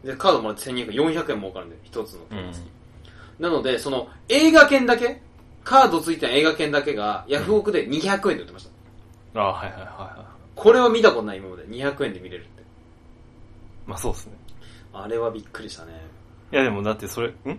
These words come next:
Speaker 2: 子供だったらさ、
Speaker 1: うん。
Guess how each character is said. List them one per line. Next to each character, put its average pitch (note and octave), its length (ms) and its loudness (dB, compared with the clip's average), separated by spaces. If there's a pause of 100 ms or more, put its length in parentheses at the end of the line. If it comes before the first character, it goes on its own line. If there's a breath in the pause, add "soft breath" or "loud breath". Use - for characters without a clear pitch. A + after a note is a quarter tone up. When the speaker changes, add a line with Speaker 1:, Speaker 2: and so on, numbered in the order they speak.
(100)
Speaker 2:
子 C3 100 -4
供 G#3+ 480 4 (880)
だ E3 80 4
っ E3 140 -4
た G2 120 2
ら F2+ 80 -2
さ、 G2 140 -8
Speaker 1:
う - 340 -12
ん。 - 40 -20